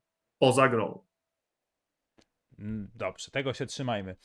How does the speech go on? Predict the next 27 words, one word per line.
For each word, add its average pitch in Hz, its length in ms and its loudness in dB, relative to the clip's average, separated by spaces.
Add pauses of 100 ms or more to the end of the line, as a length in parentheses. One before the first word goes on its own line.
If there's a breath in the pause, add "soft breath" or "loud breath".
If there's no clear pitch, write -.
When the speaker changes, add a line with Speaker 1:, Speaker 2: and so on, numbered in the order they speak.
(240 soft breath)
Speaker 2:
E, 127 320 0
Speaker 1:
Zresztą 233 220 8
Speaker 2:
goniec 233 180 12
Speaker 1:
najlepszym 240 40 2
Speaker 2:
na- 123 180 -2
Speaker 1:
przykładem 226 360 6
jest 233 200 -2
Anand, 247 300 10
przepraszam, 175 460 8
jeżeli 139 200 4
już 139 360 2
o 135 60 0
tym 135 180 -2
mówimy, 131 420 2 (480)
to 139 80 8
jeszcze 131 240 6
tak 131 180 4
wtrącę. 139 600 4 (240)
E, 135 400 8
no 160 140 6
Anand 170 280 12
jest 175 120 6
przecież 180 320 2
super, 202 500 8
mega 185 320 10
sympatycznym 147 760 2
gościem. 110 580 -2